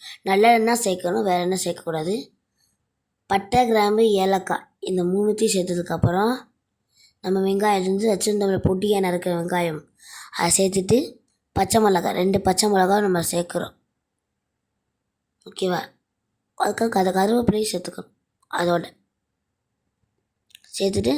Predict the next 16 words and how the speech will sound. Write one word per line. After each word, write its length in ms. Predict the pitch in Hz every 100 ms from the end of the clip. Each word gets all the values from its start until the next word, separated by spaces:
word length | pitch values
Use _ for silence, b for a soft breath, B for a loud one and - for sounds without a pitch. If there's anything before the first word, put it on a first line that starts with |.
| 233
நல்லா 180 | 190 180
வதக்-, 280 | 170 175 -
வதக்கணும். 440 | 175 185 175 - - _ _ _ _ _
உப்பு 120 | - 104
போட்டு, 220 | 180 175 -
போட்டு, 420 | 170 - - - - _ _ _ _ _ _ _ _ _ -
உப்பு 140 | 185 196
போட்டு 220 | 165 165 220 214
நல்லா 160 | 175 165
வதக்கணும். 400 | 160 165 143 - _ _ _ _ _ _ _ - - b b b b 185
அந்த 180 | 185 190 185 180 170 - _ -
கண்ணாடி 340 | 208 233 254 247
படத்துக்கு 360 | 208 214 214 202
வரும்னு 180 | 202 196
சொல்லுவாங்கள்ல, 460 | 190 185 180 185 180 - _ B B B -
அந்த 180 | 196